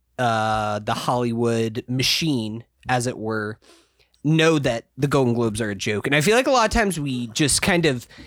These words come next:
say in passing, "The Globes are a joke," but don't actually explain why. And I feel like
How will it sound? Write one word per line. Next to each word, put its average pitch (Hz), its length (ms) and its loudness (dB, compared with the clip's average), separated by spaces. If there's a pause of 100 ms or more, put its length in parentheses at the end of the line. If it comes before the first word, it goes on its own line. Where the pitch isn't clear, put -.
say 160 440 4
in 139 120 2
passing, 147 560 4
"The 135 80 2
Globes 131 340 2
are 143 120 4
a 117 40 0
joke," 120 500 -2
but 135 160 -2
don't 135 220 0
actually 139 380 -2
explain 123 580 -2
why. 123 500 0 (540)
And 165 100 2
I 156 100 4
feel 247 280 2
like 247 320 0